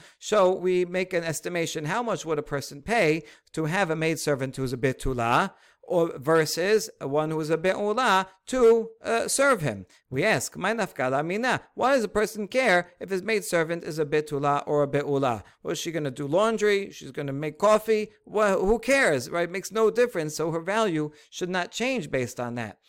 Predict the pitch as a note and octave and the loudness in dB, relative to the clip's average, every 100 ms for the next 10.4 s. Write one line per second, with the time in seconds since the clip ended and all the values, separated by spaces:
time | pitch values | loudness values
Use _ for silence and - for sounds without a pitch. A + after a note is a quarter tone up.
0 | - _ - F3 F3 F#3 A#3 C4 G3+ E3 | -20 _ -2 0 0 0 0 2 2 0
1 | F3 A#3+ G#3 D#3 E3+ F3 D#3+ - F3 D#3 | 0 -2 0 0 0 -4 -8 -6 -6 -2
2 | D3+ C#3+ D#3+ E3 D3 - D3 D3+ D3+ D3 | 0 0 0 -2 -6 -8 -8 -4 -6 -4
3 | C#3+ D3 F3 B3 D#3+ C3+ B2+ B2+ C#3+ D3+ | -6 -4 -2 -2 0 -2 0 2 0 -2
4 | _ - C#3+ C#3+ D#3 D3+ C#3+ C#3 C3+ C#3+ | _ -6 -4 -4 -4 -2 0 -2 0 -2
5 | A2 C3+ C#3 E3+ A#3+ F#3+ - A#2+ A2 D#3 | -2 -10 -2 2 2 0 -2 -8 -8 -10
6 | - E3+ E3 C4 A#3 G3 - - _ - | -12 -12 -4 0 2 2 -2 -18 _ -2
7 | D#3 D3 - - A3+ B3+ F#3+ C#3+ D3 D3+ | 2 2 0 2 4 4 2 2 0 -2
8 | F3+ F#3+ D#3+ E3+ E3+ D#3 D3+ C3+ - G#3 | 0 0 2 0 0 -6 -6 -6 -6 -2
9 | B3+ B3 D#3+ C#3 - C#3 D3+ D3+ D3+ A#2+ | 0 2 2 2 0 -4 -2 -2 -2 -4
10 | G#2+ C#3+ E3+ | -2 -2 -4